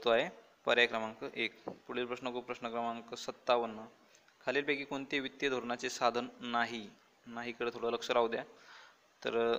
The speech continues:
वित्तीय धोरणाचे साधन नाही, तर ते कोणते आहे? खुल्या बाजारात कर्ज रोख्यांची खरेदी विक्री, म्हणजे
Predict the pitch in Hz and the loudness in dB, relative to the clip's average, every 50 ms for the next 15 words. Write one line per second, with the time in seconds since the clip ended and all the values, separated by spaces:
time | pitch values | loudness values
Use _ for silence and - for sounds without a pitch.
0 | - - 120 120 - - 139 123 120 120 120 117 120 117 - 127 120 120 123 123 | -2 -6 -10 -12 -6 -4 -2 0 0 -2 -2 -4 -6 0 2 2 4 4 2 2
1 | 123 117 123 117 - 123 123 123 120 131 135 139 - - - 131 127 139 139 127 | 0 0 -2 -4 -4 -4 -4 -4 -4 -4 -4 -4 -6 -8 -4 2 4 6 6 8
2 | 127 120 117 123 123 131 - - - - - - - - _ _ _ _ - 139 | 6 6 6 6 6 6 6 4 -2 -16 -20 -20 -20 -20 _ _ _ _ -2 -2
3 | 135 127 135 135 127 127 127 127 120 120 - 135 - - 117 120 113 120 117 113 | 0 2 2 2 2 2 0 -2 -4 -4 -6 -8 -8 -4 -2 -2 0 0 0 -2
4 | 113 - - 101 - - - _ _ _ _ _ _ _ _ _ _ _ _ - | -4 -6 -10 -12 -12 -14 -18 _ _ _ _ _ _ _ _ _ _ _ _ -20
5 | - - | -18 -18